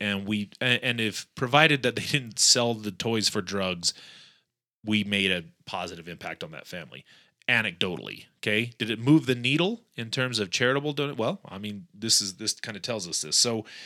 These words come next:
um, they basically say there's three things you wanna look at. So one is similar to what we were talking about earlier. So important steps, there's three steps.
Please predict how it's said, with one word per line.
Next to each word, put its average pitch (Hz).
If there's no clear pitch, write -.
um, 113
they 180
basically 202
say 117
there's 123
three 151
things 135
you 120
wanna 110
look 95
at. 85
So 117
one 147
is 110
similar 147
to 127
what 120
we 113
were 107
talking 113
about 101
earlier. 92
So 104
important 110
steps, -
there's 113
three 113
steps. -